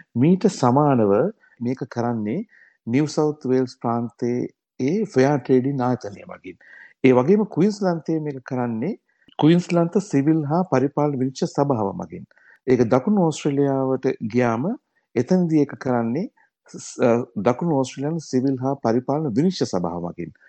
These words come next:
ඒතර බටහිර ඕස්ට්‍රේලියා ප්‍රාන්තයේදී කුලිය වැඩිවීම සම්බන්ධව ප්‍රාදේශීය උසාවියකට පැමිණිලි කරන්න පුළුවන්. ටැස්මේනියා ප්‍රාන්තය නම් මේ පිළිබඳව කටයුතු කරන්නේ නේවාසික කුලි කොමසාරිස්වරයා.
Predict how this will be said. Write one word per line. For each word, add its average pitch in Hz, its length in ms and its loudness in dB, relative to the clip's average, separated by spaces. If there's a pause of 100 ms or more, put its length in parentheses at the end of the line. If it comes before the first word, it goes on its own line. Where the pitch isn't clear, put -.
(140)
ඒතර 104 200 2
බටහිර 202 380 2
ඕස්ට්‍රේලියා 156 580 2 (200)
ප්‍රාන්තයේදී 135 760 -4 (160)
කුලිය 147 320 0
වැඩිවීම 127 420 0
සම්බන්ධව 120 680 -4 (460)
ප්‍රාදේශීය 175 680 0
උසාවියකට 139 580 -4
පැමිණිලි 123 300 -2
කරන්න 87 360 -6
පුළුවන්. 82 360 -6 (400)
ටැස්මේනියා 196 600 4
ප්‍රාන්තය 175 400 2
නම් 190 240 0
මේ 139 140 0
පිළිබඳව 143 420 0
කටයුතු 123 360 -2
කරන්නේ 139 340 -2
නේවාසික 127 640 0
කුලි 117 280 0
කොමසාරිස්වරයා. 87 840 -2